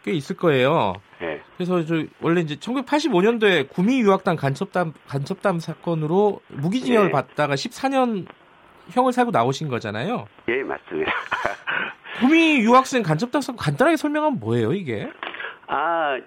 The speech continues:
Speaker 2: 이 전두환 시절에요.
Speaker 1: 예.
Speaker 2: 사십오 년에 이일이 총선으로 야당이 약진을 하고
Speaker 1: 예.
Speaker 2: 그, 그해 오월에 서-,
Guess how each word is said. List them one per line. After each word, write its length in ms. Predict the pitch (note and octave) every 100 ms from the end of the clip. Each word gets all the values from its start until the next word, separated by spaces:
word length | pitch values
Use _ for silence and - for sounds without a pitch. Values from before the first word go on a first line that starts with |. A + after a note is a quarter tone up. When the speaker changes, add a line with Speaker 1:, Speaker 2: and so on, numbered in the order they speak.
| _ G#2+
Speaker 2:
이 520 | A#2 A2+ A2 G2+ - _ _ _ _ _ _ -
전두환 600 | C#3 B2+ D#3 F3+ G3 F3 -
시절에요. 680 | - B2 A2 G2 F#2 F#2+ A2+
Speaker 1:
예. 340 | C3+ A#2+ G2+ A2 _ _ _ - -
Speaker 2:
사십오 520 | B2 C3+ D3+ A2+ G2
년에 400 | G2+ G2 F#2+ G2
이일이 500 | G2+ C#3 D3 C3+ A#2+
총선으로 580 | - A2+ G#2 G#2 F#2+ F2+
야당이 440 | F2+ G2 G2+ F#2 E2+
약진을 540 | D#2 - A2+ G#2 F2+
하고 500 | E2+ D#2 G2+ G2 C#2+
Speaker 1:
예. 180 | A#2+ A2 G2+ A#2 - - -
Speaker 2:
그, 300 | G#2+ G2 F#2
그해 320 | - A#2+ A#2 A#2+
오월에 680 | G2 G2+ G#2+ G#2+ G2 F#2+ F#2
서-, 160 | B2+